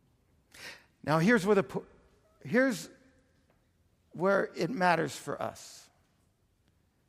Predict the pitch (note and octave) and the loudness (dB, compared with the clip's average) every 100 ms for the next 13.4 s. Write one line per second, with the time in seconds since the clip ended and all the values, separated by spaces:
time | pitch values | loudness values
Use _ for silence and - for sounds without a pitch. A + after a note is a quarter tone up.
0 | _ _ _ _ _ - G3 C4 - C#3 | _ _ _ _ _ 4 6 6 2 -4
1 | A2+ - - - - _ _ _ _ _ | -6 -10 -20 -20 -20 _ _ _ _ _
2 | _ _ _ _ _ _ _ _ _ _ | _ _ _ _ _ _ _ _ _ _
3 | _ _ - D3 - - - _ _ _ | _ _ -4 -2 -2 -10 -20 _ _ _
4 | C#3+ D#3 G#3+ B3 C4 A#3+ A3 G#3 G3+ G3 | -6 0 4 4 4 2 0 0 0 -2
5 | - F#3 E3+ - - G2 D2+ - - _ | -4 -4 -4 -6 -14 -14 -14 -20 -20 _
6 | - E3+ A#3+ B3+ A3+ F3 D#3+ C#3+ F#3 G#3 | -6 2 4 2 0 0 -2 -2 2 4
7 | A3 A3 A3 G3+ - - G#2 - - - | 4 0 -4 -4 -6 -4 -4 -6 -14 -20
8 | D#2 _ _ _ _ _ _ _ _ _ | -20 _ _ _ _ _ _ _ _ _
9 | D#3 G#3+ A#3 A3+ A3+ A3+ G3+ F#3+ G#3+ G#3 | 0 2 4 6 6 6 4 4 4 2
10 | G3+ G3 G3 D3+ C3 F#3+ A3 - G#3 G3+ | 0 0 -4 -4 0 0 0 -4 -6 -4
11 | C#3 C#3 D#3 A2+ - F#3+ G3+ G3 D3 D3+ | -4 -2 -4 -4 -6 -2 -2 -2 -2 2
12 | F#3+ G3 F#3+ - D3+ E3 E3+ D#3+ D3+ C#3+ | 2 2 -2 -4 -4 -4 -4 -4 -4 -4
13 | B2 G#2 - G2+ | -8 -10 -16 -20